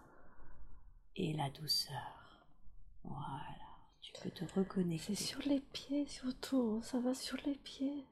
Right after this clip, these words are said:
Speaker 1: Ouais.
Speaker 2: C'est impressionnant. Merci.
Speaker 1: Laisse faire ça. Cette énergie, elle est très puissante.
Speaker 2: Et sur les jambes, là.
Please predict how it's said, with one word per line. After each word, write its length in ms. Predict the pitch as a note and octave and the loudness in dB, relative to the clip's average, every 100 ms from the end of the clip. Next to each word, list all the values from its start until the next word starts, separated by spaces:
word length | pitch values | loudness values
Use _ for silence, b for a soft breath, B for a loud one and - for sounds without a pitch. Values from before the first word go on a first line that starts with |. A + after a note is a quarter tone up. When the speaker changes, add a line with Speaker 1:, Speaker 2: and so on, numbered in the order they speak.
| C4 | 0
Speaker 1:
Ouais. 80 | B3+ | 2
Speaker 2:
C'est 60 | B3 | 4
impressionnant. 760 | C4 - C#4+ - C#4+ C4+ C4 C4 - B B B B B B B B B B B - - - - - - - - - - - - - - - - - - - - - - - - - - - - - - - - - - - | 2 4 2 4 4 6 4 0 -12 B B B B B B B B B B B -20 -20 -18 -18 -20 -20 -20 -18 -18 -16 -16 -14 -14 -12 -8 -8 -8 -8 -10 -8 -8 -4 -4 -4 -4 -6 -4 -2 0 -2 -4 -6 -6 -6 -6
Merci. 400 | - - - - - - - - - - - - - - | -6 -6 -6 -8 -8 -10 -10 -8 -8 -8 -8 -10 -8 -2
Speaker 1:
Laisse 260 | G#3 F#3 - | -2 -4 -8
faire 220 | - - | -8 -8
ça. 120 | - - - - - - - - - - - - - - | -8 -8 -6 -8 -10 -12 -10 -10 -10 -12 -10 -12 -10 -6
Cette 200 | F3+ - | -6 -2
énergie, 400 | E3 E3+ E3+ A3+ | 0 0 -2 0
elle 160 | G3 D#3+ | 0 -2
est 80 | - | -8
très 240 | - A#3 | -2 -2
puissante. 640 | - - - - D#3+ E3+ A#3+ | -2 -6 -4 -2 -2 0 0
Speaker 2:
Et 60 | |
sur 200 | - - | -2 4
les 100 | B3+ | 4
jambes, 520 | A#3 - C4+ C4 A3+ | 4 2 2 2 2
là. 120 | A3+ | 2